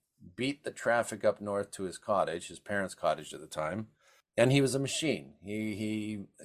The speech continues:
you know, it was, it was a-, admirable to watch this guy. I was just like, "This guy knows it." A-, and he was young. He was in his early twenties, but he had this system, and he played the system over and over and over again, and it worked really well for him. So it was, and eventually he became V P of <laughs> sales at that place. Like,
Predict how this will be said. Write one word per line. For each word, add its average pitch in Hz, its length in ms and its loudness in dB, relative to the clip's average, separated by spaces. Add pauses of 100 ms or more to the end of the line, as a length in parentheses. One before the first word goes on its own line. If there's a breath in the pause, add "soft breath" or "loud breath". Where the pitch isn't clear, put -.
you 135 100 0
know, 127 80 6
it - 20 8
was, 127 160 6
it 135 80 4
was 120 140 2
a-, 110 320 2
admirable 127 380 6
to 113 80 4
watch 107 220 8
this 107 160 -2
guy. 90 260 0
I 87 40 -2
was 92 120 -6
just - 140 -6
like, 87 160 -2 (540 soft breath)
"This - 100 -12
guy 123 180 6
knows 113 200 4
it." 113 140 -6
A-, 123 220 2
and 151 160 6
he 175 80 2
was 170 120 0
young. 147 240 6
He 107 60 -6
was 113 120 -4
in 135 80 2
his 123 140 -2
early 127 220 2
twenties, 117 320 -2
but 107 140 -4
he 110 80 -2
had 120 180 -4
this 117 140 -2
system, - 400 -4 (260)
and 107 100 -4
he 107 60 0
played 113 260 -2
the 101 80 -4
system 98 360 -4
over 98 180 -2
and 92 100 -4
over 92 160 -4
and 87 80 -6
over 92 160 -4
again, 82 240 -6
and 90 120 -6
it 92 40 -6
worked 113 200 -10
really 104 280 0
well 92 240 2
for - 280 -12
him. 78 180 -20 (400 soft breath)
So 127 240 8
it 120 80 4
was, 120 180 0
and 131 140 0
eventually 131 460 2
he 107 80 0
became 101 260 -2
V 95 160 -4
P 92 140 -4
of 87 80 -4
<laughs> - 120 6
sales - 300 6
at - 140 -8
that - 200 -6
place. 90 280 -4
Like, 101 180 -6